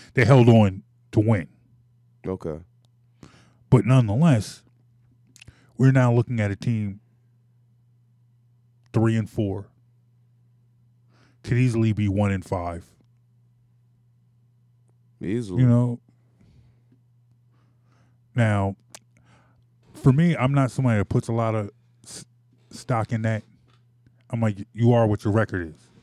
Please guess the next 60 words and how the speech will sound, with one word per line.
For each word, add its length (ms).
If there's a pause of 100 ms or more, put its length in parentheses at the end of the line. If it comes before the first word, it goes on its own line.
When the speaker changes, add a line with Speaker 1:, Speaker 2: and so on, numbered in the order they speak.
(120)
Speaker 2:
Mm-hmm. 380 (320)
Speaker 1:
You 80
know, 100
yeah, 200
they 80
could, 220
you 120
know, 360
yeah, 180
they 120
could 240
be, 120
but 220
they're 140
not. 280 (400)
They 100
could 180
be 100
one 180
and 100
five, 240
but 180
they're 140
not. 240 (1400)
So, 340
in 100
the 140
end, 240
you 80
know, 140
it, 140 (680)
it's 300
three 220
and 100
four. 320 (300)
Speaker 2:
They're 100
Speaker 1:
But 60
Speaker 2:
a 80
three 60
and 80
four 80
Speaker 1:
nonetheless, 260
these 140
are 40
s-, 60
Speaker 2:
football 160
team. 280 (160)
Speaker 1:
they're 120
a 40
three 180
and 100
four 180
football 420
team. 260 (260)
But 140
I 80
feel 240
like 200 (180)
they 280
had, 200